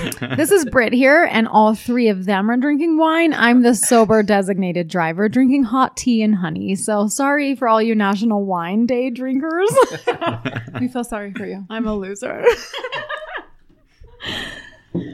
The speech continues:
Speaker 2: All right. So when we left off, we left off last with Curry's episode. And kind of, we talked about how you guys met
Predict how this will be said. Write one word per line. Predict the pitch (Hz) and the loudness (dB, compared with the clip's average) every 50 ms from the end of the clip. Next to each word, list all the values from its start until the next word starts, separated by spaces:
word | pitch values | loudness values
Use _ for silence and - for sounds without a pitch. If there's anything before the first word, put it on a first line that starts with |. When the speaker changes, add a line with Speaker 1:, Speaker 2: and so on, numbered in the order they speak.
| - - - - - 403 339 294 269 233 220 _ 262 - | -16 -18 -16 -14 -12 -12 -10 -12 -12 -16 -18 _ -18 -10
Speaker 2:
All | 269 294 | -4 0
right. | 320 302 269 226 196 - - - | 2 2 4 2 0 -2 -6 -8
So | - - 285 | -4 -2 0
when | 285 277 302 302 | 2 2 2 2
we | 320 349 370 | -2 -2 0
left | 370 339 349 359 - - | 0 0 0 0 0 0
off, | 247 214 196 214 185 - - - _ - | 0 2 2 2 0 -2 -6 -14 _ -8
we | 240 233 | -4 -2
left | 233 240 233 - - | -2 -2 -2 -2 0
off | 233 226 226 220 | 0 0 0 2
last | 240 220 214 226 233 - - - | 2 2 2 2 0 -4 -6 -4
with | 247 240 247 - | -6 -6 -6 -6
Curry's | - 294 294 277 254 202 | -4 -2 0 0 0 0
episode. | 214 196 196 214 208 - 175 170 180 247 339 302 - _ _ _ _ _ _ _ _ - | 0 -2 -2 -4 -4 -4 -2 -2 -2 -2 -4 -6 -8 _ _ _ _ _ _ _ _ -6
And | 214 220 | -4 0
kind | - 254 233 226 226 | 2 2 4 4 4
of, | 226 233 226 | 2 2 0
we | 226 247 | -2 -2
talked | 226 240 220 226 | 0 0 0 2
about | 226 233 214 - | 2 2 2 4
how | 214 165 | 4 2
you | 170 180 220 | 4 4 4
guys | 233 240 247 | 2 4 4
met | 247 240 226 220 208 226 285 254 - 240 - - | 4 4 6 6 4 4 2 0 -2 -6 -8 -8